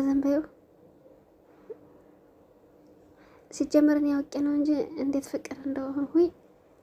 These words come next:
አዋቂ ነህ። እንዲሁም ለምን አንድ ጨዋታ አንጫወትም? እንትን አንድ ሰው ቁጥር ይዛል። ቁጥሩን የጠራ ሰው ይታዘዛል።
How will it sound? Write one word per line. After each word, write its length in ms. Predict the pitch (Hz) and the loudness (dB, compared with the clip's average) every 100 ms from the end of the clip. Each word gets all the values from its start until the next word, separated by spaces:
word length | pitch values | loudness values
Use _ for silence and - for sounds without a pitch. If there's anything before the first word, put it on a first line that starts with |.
| _ - | _ -12
አዋቂ 320 | 254 254 226 247 | -8 -8 -8 -8
ነህ። 180 | 247 - - - - - - - _ _ - _ - - - - - | -10 -12 -20 -20 -20 -20 -20 -20 _ _ -20 _ -20 -20 -20 -18 -4
እንዲሁም 400 | 269 277 311 285 | 4 8 8 6
ለምን 260 | 277 277 262 | 0 -4 -4
አንድ 260 | 262 262 262 - - | -6 -8 -10 -14 -8
ጨዋታ 260 | - 220 | -6 -6
አንጫወትም? 540 | - 311 - 247 - - - _ _ _ _ - - - | -10 -12 -12 -12 -12 -14 -16 _ _ _ _ -20 -20 -10
እንትን 300 | 254 247 214 - - _ - - _ - - - 254 | -8 -8 -12 -18 -20 _ -20 -20 _ -20 -20 -12 -6
አንድ 160 | 262 | -4
ሰው 140 | - 277 | -4 -6
ቁጥር 220 | 240 285 | -4 -4
ይዛል። 320 | 277 311 311 - - _ - - - - - - _ - _ - - | -6 -6 -10 -14 -20 _ -20 -20 -20 -20 -20 -20 _ -20 _ -20 -10
ቁጥሩን 360 | - 262 277 | -4 -2 0
የጠራ 280 | 269 269 - 277 | 0 -2 -4 -4
ሰው 160 | 359 359 | -2 -4
ይታዘዛል። 680 | - - 285 285 254 254 | -6 -4 -4 -4 -10 -14